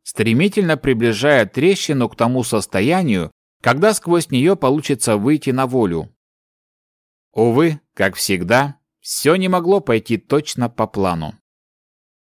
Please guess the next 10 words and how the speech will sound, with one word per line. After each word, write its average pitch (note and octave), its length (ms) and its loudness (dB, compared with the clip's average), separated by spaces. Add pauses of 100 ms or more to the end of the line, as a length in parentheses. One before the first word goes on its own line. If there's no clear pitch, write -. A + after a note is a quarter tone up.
(200)
Аура B2 380 6
Кироса B2 800 0
обрушилась C3+ 720 0
на B2 100 0
его C#3 240 2
противников A2+ 960 -2
в - 80 -20
тот C#3+ 220 0
самый B2+ 300 2
миг, C#3+ 360 -2